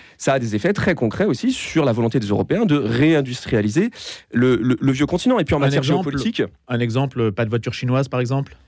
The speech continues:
Speaker 1: Ben, un, un exemple, oui, pas de voiture chinoise. Et puis en matière, euh, en matière, si vous voulez, euh, de subvention publique, hein, la, la politique protectionniste mise en place par Joe Biden, euh, vise à attirer un ensemble d'entreprises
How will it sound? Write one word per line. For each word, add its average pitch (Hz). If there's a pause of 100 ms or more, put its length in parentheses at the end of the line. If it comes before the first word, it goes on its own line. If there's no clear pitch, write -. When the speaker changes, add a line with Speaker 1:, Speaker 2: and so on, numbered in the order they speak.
Speaker 1:
Ben, 135
un, 151
un 170
exemple, 175
oui, 220
pas 139
de 120
voiture 127
chinoise. 254
Et 139
puis 151
en 135
matière, 135
euh, 101
en 107
matière, 107
si -
vous 98
voulez, 110
euh, 92 (460)
de 98
subvention 135
publique, 165
hein, 139
la, 104
la 104
politique 113
protectionniste 117
mise 104
en 101
place 104
par 101
Joe 101
Biden, 147 (400)
euh, 82
vise 147
à 120
attirer 196
un 135
ensemble 120
d'entreprises 143